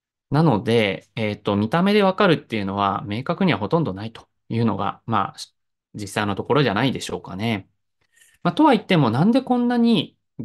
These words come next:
誤解が広まっているのかっていうことなんですけども、まあ、若干はやっぱり少しあるのかなっていうことなんですかね。どうなんでしょうか。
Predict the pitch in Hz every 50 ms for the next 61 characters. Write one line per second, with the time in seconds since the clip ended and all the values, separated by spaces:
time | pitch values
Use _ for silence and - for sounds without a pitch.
0 | - _ - 127 120 - - 151 147 147 147 143 139 143 127 120 123 120 - -
1 | - - 123 117 117 120 113 - - 127 120 110 98 95 95 - 104 98 95 -
2 | - 107 95 - 95 - 101 98 95 98 98 - - - 95 95 98 98 110 104
3 | 95 87 - - _ _ _ _ _ _ _ _ _ _ _ _ - - 127 110
4 | 101 92 - 117 107 - _ - - 269 294 262 170 147 147 - - 156 131 -
5 | - - 240 233 - - 120 107 135 202 254 247 180 - - 147 165 196 202 -
6 | _ - 147 135 117 113 - 139 156 190 214 208 160 110 107 - - 104 101 127
7 | 156 175 175 160 139 - - _ _ _ _ _ _ _ _ _ _ _ - 131
8 | 156 160 147 120 107 101 - - 101 - - 92 - -